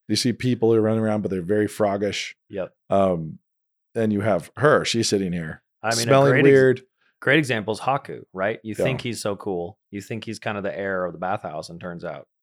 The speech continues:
Speaker 2: he's another slave.
Speaker 1: Yeah, he's another slave. Forgot his name.
Speaker 2: Yep. <clears throat>
Speaker 1: So he's, he's been enslaved and needs to be redeemed, needs to remember his name. Now, I will also say that in my family,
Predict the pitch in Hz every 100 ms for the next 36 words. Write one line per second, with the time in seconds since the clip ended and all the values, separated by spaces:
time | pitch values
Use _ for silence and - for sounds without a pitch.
0 | _ _ _ _ _ 95 87 76 80 90
1 | - - - 127 101 78 95 101 - 107
2 | 90 90 95 87 95 85 - _ 92 87
3 | _ _ - - - - 98 113 107 85
4 | 110 104 107 104 - 110 107 95 104 110
5 | 110 101 98 - 87 92 87 78 - 90
6 | 117 67 60 76 71 71 73 64 65 85
7 | 80 - _ _ _ _ - 120 113 123
8 | 110 - 143 165 117 98 98 85 80 80
9 | 90 87 82 - 95 101 98 78 71